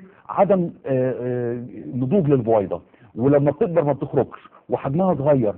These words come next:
والبويضات صغيرة وكتيرة في المبيض، وقشرة المبيض سميكة، وبطانة الرحم ضعيفة." آه يا فندم، اسمه تكيس مبيض. تمام؟ فلما هتلاقي حد يقول لحضرتك كده،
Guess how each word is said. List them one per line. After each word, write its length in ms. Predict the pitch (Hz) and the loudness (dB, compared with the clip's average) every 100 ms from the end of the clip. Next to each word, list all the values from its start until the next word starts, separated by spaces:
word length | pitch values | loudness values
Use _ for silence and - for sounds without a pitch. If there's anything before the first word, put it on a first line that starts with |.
| - - | -10 -2
والبويضات 480 | 123 127 135 135 190 | 0 2 2 2 0
صغيرة 440 | 175 156 185 180 | 0 2 4 4
وكتيرة 280 | 143 190 180 | 2 0 -2
في 80 | 143 | 0
المبيض، 400 | 139 127 101 95 | 0 0 0 0
وقشرة 360 | - - 170 | -4 -2 -2
المبيض 340 | 156 180 185 160 | 0 0 0 0
سميكة، 380 | 147 156 147 110 - - 127 | -2 -4 -2 -6 -8 -6 -4
وبطانة 320 | 123 226 226 | 0 0 2
الرحم 300 | 202 208 190 | 2 2 2
ضعيفة." 360 | 147 147 135 87 - _ | 2 2 0 -6 -18 _
آه 40 | 123 | 0
يا 60 | |
فندم، 260 | 131 135 120 | 2 2 2
اسمه 200 | 127 110 | -2 -8
تكيس 300 | 95 104 98 | -6 -8 -8
مبيض. 180 | 80 71 _ _ _ _ _ _ | -12 -14 _ _ _ _ _ _
تمام؟ 200 | 120 120 | -4 -2
فلما 340 | - 117 117 | 0 0 0
هتلاقي 200 | 117 160 | 0 0
حد 260 | - 160 127 | 0 -4 -2
يقول 180 | - 151 | -4 -4
لحضرتك 400 | - 123 156 147 | -6 -4 -4 0
كده، 240 | 214 226 | 2 2